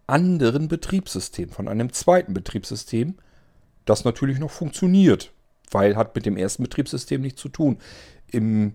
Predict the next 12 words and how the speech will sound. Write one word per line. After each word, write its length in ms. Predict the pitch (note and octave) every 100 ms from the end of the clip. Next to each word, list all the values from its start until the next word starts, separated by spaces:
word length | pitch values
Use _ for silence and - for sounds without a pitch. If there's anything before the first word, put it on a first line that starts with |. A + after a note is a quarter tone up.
| _
Normalfall 640 | G2 G2+ F#2+ A2+ C#3+ D#3+ D#3+
ist 100 | D#3
es 160 | D3+
so, 140 | D#3+ D3+
dass 140 | A#2+
das 140 | G#2 -
erste 220 | A#2 A2
Betriebssystem 640 | G2 - - A2+ - G2+
irgendwo 320 | B2+ C#3+ A2+
einen 140 | F#2 -
Fehler 400 | - E3+ G3 F3+
hat, 180 | A3+